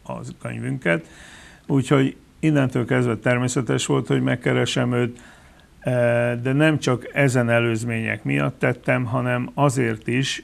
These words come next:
mert ő ismerte Keleti Ágnest akkor, amikor én még éppen születőben voltam, vagy lehet, hogy éppen már megszülettem. Igen, egy picit már megszülettem.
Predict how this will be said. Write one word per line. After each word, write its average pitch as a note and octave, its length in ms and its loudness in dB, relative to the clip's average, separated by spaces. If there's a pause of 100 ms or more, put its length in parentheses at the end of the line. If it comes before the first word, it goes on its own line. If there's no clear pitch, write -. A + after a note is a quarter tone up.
(120)
mert A#2 480 -6
ő C#3+ 380 2 (320)
ismerte A#2+ 600 -2
Keleti A#2 460 -4
Ágnest A#2 480 -2
akkor, C#3 600 0
amikor A#2+ 520 -4
én B2+ 440 -2
még A#2 260 -4
éppen A#2+ 380 -2
születőben A2 800 -2
voltam, A#2 460 -2
vagy A2+ 200 0
lehet, A2 380 -4
hogy A2+ 120 -4
éppen A2 380 -6
már A#1 180 -6
megszülettem. - 880 -12 (260)
Igen, A2 300 -8
egy - 120 -18
picit A2+ 380 -10
már - 140 -10
megszülettem. - 720 -18